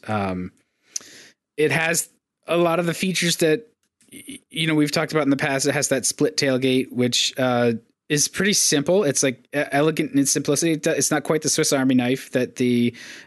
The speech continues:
uh, G M C Multi Pro tailgate is, but this is a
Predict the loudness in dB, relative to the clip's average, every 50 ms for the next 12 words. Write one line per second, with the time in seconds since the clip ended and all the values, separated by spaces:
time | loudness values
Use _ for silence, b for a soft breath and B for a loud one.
0 | B -4 0 0 2 2 0 0 -2 0 0 2 2 2 0 0 2 2 2 2
1 | 2 0 0 -2 -4 -2 0 0 0 2 2 0 0 -4 _ _ _ _ _ _
2 | _ _ -8 -4 -4 -2 -2 0 -2 -2 -2 0 0 2 2 2 0 -2 -4 -2
3 | -4 -4 -4 -4 -8 -18 -18 -20 _ -10 -4 -2 -2 0 0 -2 -4